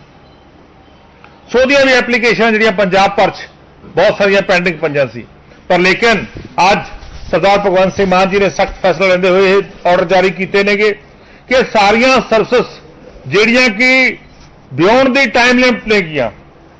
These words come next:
ਜਿਹੜੀਆਂ ਕਿ ਸਮੇਂ ਤੋਂ ਵੱਧ ਪੈਂਡਿੰਗ ਪਈਆਂ ਐਪਲੀਕੇਸ਼ਨਸ ਨੇਗੀਆਂ ਪੰਜਾਬ ਭਰ ਦੇ ਅੰਦਰ,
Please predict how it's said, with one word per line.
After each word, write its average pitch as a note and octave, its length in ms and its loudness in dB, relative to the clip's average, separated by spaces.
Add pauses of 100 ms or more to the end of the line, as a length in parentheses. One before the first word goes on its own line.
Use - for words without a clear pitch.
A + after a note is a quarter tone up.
ਜਿਹੜੀਆਂ G#3 320 2
ਕਿ A#3 120 0
ਸਮੇਂ A3 280 0
ਤੋਂ A3 120 0
ਵੱਧ G#3+ 300 0 (340)
ਪੈਂਡਿੰਗ A3+ 400 0
ਪਈਆਂ A#3+ 200 2
ਐਪਲੀਕੇਸ਼ਨਸ A#3 760 0
ਨੇਗੀਆਂ A3+ 320 2
ਪੰਜਾਬ G#3 380 0
ਭਰ G#3+ 200 0
ਦੇ F#3+ 140 0
ਅੰਦਰ, G#3+ 360 2